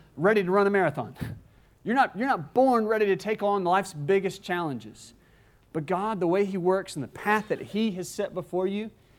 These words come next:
He's given you this obstacle and this challenge and this one. And if you, with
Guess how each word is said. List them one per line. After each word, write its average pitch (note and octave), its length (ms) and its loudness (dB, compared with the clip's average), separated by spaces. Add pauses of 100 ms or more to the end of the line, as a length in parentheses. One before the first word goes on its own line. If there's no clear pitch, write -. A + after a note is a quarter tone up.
(140)
He's G#3+ 200 0
given F#3+ 280 0
you E3 100 2
this E3+ 320 0
obstacle F#3+ 640 -6 (260)
and D3 180 0
this F#3 220 2
challenge F#3 600 -2
and D3 180 -4
this F3 240 -4
one. C3+ 220 -6 (320)
And E3+ 120 0
if D#3+ 160 -4
you, B3 200 2
with G#3+ 200 2